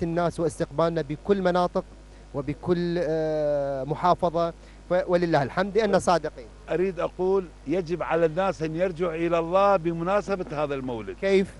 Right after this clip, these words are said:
Speaker 2: لا نغضب الله تبارك وتعالى رسوله عليه الصلاة والسلام، لأن النبي عليه الصلاة والسلام أمرنا ب-، كما أنزل الله تبارك وتعالى في كتابه الكريم:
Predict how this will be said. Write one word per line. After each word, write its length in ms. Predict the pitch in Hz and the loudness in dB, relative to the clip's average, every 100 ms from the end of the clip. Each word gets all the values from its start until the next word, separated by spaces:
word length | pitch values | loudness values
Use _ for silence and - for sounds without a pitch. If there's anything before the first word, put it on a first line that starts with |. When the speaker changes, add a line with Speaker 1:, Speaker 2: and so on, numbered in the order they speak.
| - | -4
Speaker 2:
لا 180 | 220 220 | 0 2
نغضب 360 | 220 180 185 | 2 2 0
الله 240 | 175 180 165 | 4 4 4
تبارك 480 | 180 175 185 170 | 4 4 4 4
وتعالى 580 | 151 160 156 185 180 170 | 0 -2 2 4 6 6
رسوله 500 | 160 170 170 160 147 - - - | 4 2 2 2 0 -4 -8 -4
عليه 320 | 220 165 202 | 2 6 6
الصلاة 400 | 190 - 175 185 170 | 6 6 6 8 8
والسلام، 540 | 170 160 - 151 139 190 214 220 214 - | 6 4 4 6 6 4 2 0 -2 -2
لأن 220 | 156 180 175 | 2 2 2
النبي 340 | 175 208 190 | 2 2 2
عليه 300 | 160 185 208 | 2 2 2
الصلاة 460 | 180 - 180 185 202 | 2 4 6 6 4
والسلام 600 | 185 - 175 202 202 190 220 - 220 - - | 2 4 6 8 8 6 0 -2 -2 0 2
أمرنا 640 | 180 208 214 190 160 107 - - 208 202 196 226 - - | 6 8 8 8 6 2 -2 -6 -4 -4 -4 -6 -2 6
ب-، 380 | 185 202 202 196 190 208 196 - 202 208 220 220 | 8 8 6 4 0 0 -2 -4 -6 -6 -8 2
كما 460 | 202 202 196 180 170 180 196 | 6 8 6 6 4 2 2
أنزل 260 | 196 190 | 6 8
الله 340 | 185 190 202 185 | 8 10 10 10
تبارك 560 | 190 175 202 196 190 | 8 10 10 10 8
وتعالى 560 | 180 175 170 190 196 185 | 6 6 6 8 8 8
في 80 | 165 | 4
كتابه 420 | - 196 185 180 | 6 8 8 6
الكريم: 460 | 156 175 175 147 | 2 2 4 2